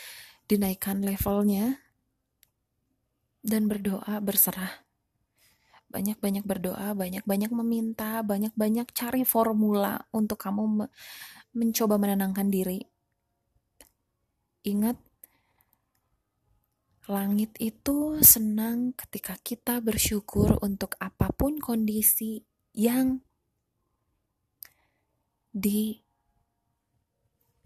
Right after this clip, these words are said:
diamanatkan untuk kita jalani. Jadi,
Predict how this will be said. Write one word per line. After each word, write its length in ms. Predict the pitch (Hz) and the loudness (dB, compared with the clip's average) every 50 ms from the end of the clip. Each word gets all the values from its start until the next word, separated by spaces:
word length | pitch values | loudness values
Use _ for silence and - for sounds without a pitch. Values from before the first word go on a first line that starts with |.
| _ _ - | _ _ -4
diamanatkan 640 | 220 226 214 208 196 190 185 180 - - - 214 220 - 220 | -2 0 0 0 0 0 -2 -2 -2 -2 -4 -2 -2 -2 -2
untuk 160 | 220 214 214 | -2 -2 -4
kita 240 | - 220 - 202 196 | -6 -6 -6 -4 -4
jalani. 560 | 196 175 185 190 185 190 185 185 185 190 - - _ _ _ _ _ - - | -4 -4 -4 -4 -4 -4 -4 -2 -4 -4 -6 -8 _ _ _ _ _ -8 -6
Jadi, 480 | - 180 180 190 196 202 226 240 - | -4 -4 -2 0 0 0 0 0 -4